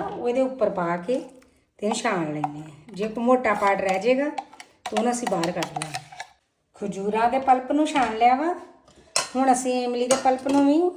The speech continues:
ਮਸਲ ਕੇ ਤੇ ਇਹਦਾ ਵਿੱਚੋਂ ਗੁੱਦਾ ਜਿਹੜਾ ਵਾ ਇਹ ਕੱਢ ਦਿੰਦੇ ਹਾਂ ਤੇ ਪਲਪ ਇਹਦਾ ਅਸੀਂ ਬਾਹਰ ਕੱਢ ਲਾਂਗੇ। ਇਮਲੀ ਦੇ ਪਲਪ ਨੂੰ ਵੀ ਛਾਣ ਲੈਂਦੇ ਹਾਂ। ਇਮਲੀ ਤੇ ਖਜੂਰ ਦੇ ਪਲਪ ਨੂੰ ਅਸੀਂ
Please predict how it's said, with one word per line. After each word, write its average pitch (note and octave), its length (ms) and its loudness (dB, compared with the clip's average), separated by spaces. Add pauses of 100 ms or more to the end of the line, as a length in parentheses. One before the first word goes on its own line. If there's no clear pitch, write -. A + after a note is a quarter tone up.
(1000)
ਮਸਲ A#3+ 380 2
ਕੇ D#4+ 440 -2
ਤੇ C4+ 60 2
ਇਹਦਾ C4 140 2
ਵਿੱਚੋਂ B3+ 320 -2
ਗੁੱਦਾ G3+ 420 -2
ਜਿਹੜਾ A3+ 300 -2
ਵਾ A#3+ 80 -2
ਇਹ C4 80 -2
ਕੱਢ F3+ 220 -4
ਦਿੰਦੇ A3+ 280 -4
ਹਾਂ D4 120 -2
ਤੇ - 100 -8
ਪਲਪ G#3 320 -4
ਇਹਦਾ G#3+ 220 0
ਅਸੀਂ G#3 220 -8
ਬਾਹਰ F3 240 -8
ਕੱਢ D#3+ 220 -10
ਲਾਂਗੇ। - 680 -14
ਇਮਲੀ A#3+ 220 0
ਦੇ B3+ 80 2
ਪਲਪ B3+ 300 4
ਨੂੰ D4+ 120 4
ਵੀ E4+ 60 4
ਛਾਣ C4+ 300 4
ਲੈਂਦੇ C4 340 2
ਹਾਂ। D#4+ 120 -2 (1080)
ਇਮਲੀ C4 360 6
ਤੇ D#4 120 0
ਖਜੂਰ C4+ 440 -2
ਦੇ B3+ 120 -2
ਪਲਪ B3+ 320 -2
ਨੂੰ C#4+ 160 4
ਅਸੀਂ D4 440 0